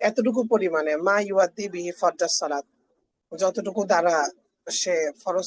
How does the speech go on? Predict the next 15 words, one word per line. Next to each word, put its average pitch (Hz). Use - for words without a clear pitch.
সালাত 175
আদায় 151
করতে 156
পারে, 143
এতটুকু। 156
একজন 170
মুসলিমের 214
জন্য 202
ফরজ 190
আদায়, 156
ফরজ 175
সালাত 170
আদায় 156
করা, 156
এটা 156